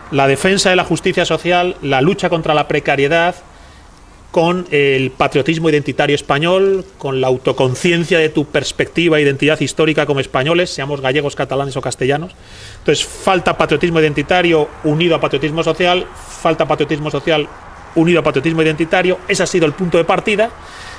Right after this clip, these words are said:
y a partir de ahí, mm, eh, hemos ido desarrollando unas ideas en las cuales, por un lado, está, eh, el señalamiento que pueden hacer identitarios como partido fascista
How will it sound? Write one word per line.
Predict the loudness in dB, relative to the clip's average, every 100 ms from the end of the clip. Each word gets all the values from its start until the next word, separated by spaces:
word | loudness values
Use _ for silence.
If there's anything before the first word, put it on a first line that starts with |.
| -6 0
y |
a | 2
partir | 2 0 2 2
de | 2
ahí, | 2 2 0 -4
mm, | -4 -2 -4 -8 -4
eh, | 0 4 4 2
hemos | 0 2
ido | 2
desarrollando | 2 2 2 2 0
unas | 0 2
ideas | 2 2 0 -6 -16 -18 -18 -14 -4
en | 0
las | 0 2
cuales, | 2 4 2 0
por | 0 2
un | 4
lado, | 4 2
está, | 2 0 2 0 -6 -16 -20 -20 -4
eh, | 0 2 2 2 2 0 -4 -16 -12 -4
el | 0
señalamiento | 2 4 4 2 0 2
que | 2
pueden | 2 2
hacer | 2 2
identitarios | 2 2 0 0 0 0 -2
como | -4 -2
partido | -2 0 0
fascista | 2 0 -2 0 0 0